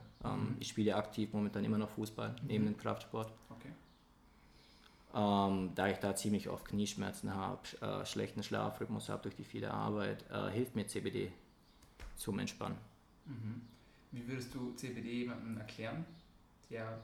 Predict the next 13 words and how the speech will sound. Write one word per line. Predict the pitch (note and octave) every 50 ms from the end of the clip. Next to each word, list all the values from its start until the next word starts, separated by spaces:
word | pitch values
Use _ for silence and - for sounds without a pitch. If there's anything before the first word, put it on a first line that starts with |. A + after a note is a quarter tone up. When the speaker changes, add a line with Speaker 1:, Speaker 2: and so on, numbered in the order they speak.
| - - -
Speaker 1:
Mhm. | A2+ A#2+ C3 C3+ C3+ C3 - -
Speaker 2:
quasi | - A#2 A2 A2+ A#2+
nicht | A#2+ A#2+ - -
weiß, | - A#2 A#2+ -
was | - -
das | A2 A2
ist? | B2 C#3 - - - -
Speaker 1:
Genau, | B2 B2+ B2+ A2 G#2 G2+
C | - A2+ G#2
B | G#2 G2
D | G2 G2+ G2+ G2+ G2+ G2+
ist, | F#2+ - - G2 F#2 - - - -
äh, | - G2+